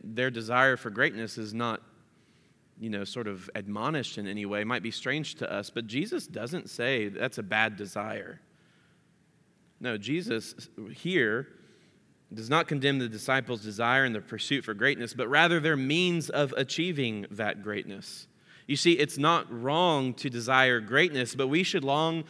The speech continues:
for a certain kind of greatness. In this text, James and John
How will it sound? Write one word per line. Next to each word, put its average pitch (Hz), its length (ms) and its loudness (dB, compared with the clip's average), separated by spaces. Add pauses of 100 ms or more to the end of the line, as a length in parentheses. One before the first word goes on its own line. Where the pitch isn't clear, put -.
(140)
for 165 160 6
a 156 80 8
certain 170 420 2
kind 180 520 6
of 135 280 4
greatness. 127 840 -2 (1500)
In 143 140 2
this 156 200 2
text, 165 480 2
James 143 400 2
and 131 140 -2
John 139 480 2